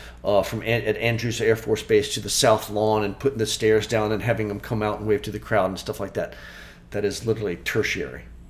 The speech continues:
to the primary mission of H M X one, which is the survival of the executive branch of government in times of global crisis, such as global thermonuclear war. We need to get to the president somewhere that he can survive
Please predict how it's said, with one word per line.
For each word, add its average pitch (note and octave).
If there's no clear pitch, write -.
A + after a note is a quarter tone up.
to F2
the G2+
primary A2+
mission G2+
of E2+
H G#2
M G2
X -
one, F#2
which F2
is E2+
the F#2
survival G#2
of G2
the G2+
executive G2
branch F#2+
of F#2
government F#2
in F#2+
times F2
of E2
global D#2+
crisis, -
such -
as D#2+
global D#2
thermonuclear C2+
war. B1+
We A#2+
need A2+
to A2
get G2+
to G2+
the F#2
president G2
somewhere F#2+
that D#2+
he A2
can F#2+
survive E2